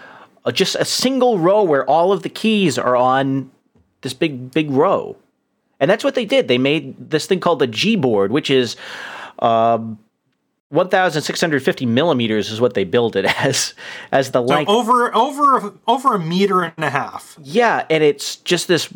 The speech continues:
Speaker 1: single row with all the keys that you need on your keyboard, and they can put it on, you can put it on, like, the edge of your desk,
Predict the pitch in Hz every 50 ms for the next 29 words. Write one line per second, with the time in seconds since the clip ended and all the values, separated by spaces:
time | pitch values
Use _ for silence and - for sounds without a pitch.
0 | 117 - - - - - - - - - 220 226 233 233 240 233 226 165 127 143
1 | 143 139 123 123 139 156 - - - 135 151 180 208 202 - - 175 165 180 156
2 | 147 - - 135 143 160 170 156 151 151 143 120 127 - 190 180 147 110 101 95
3 | 82 82 92 - - - - - - - - _ _ _ - 139 143 147 147 143
4 | 160 156 - 143 127 - - 240 254 220 185 175 165 160 151 - - _ 151 139
5 | - 120 - 190 180 170 160 156 151 143 139 - - 120 113 - 120 135 147 131
6 | 139 151 127 127 127 110 107 117 113 139 151 - - -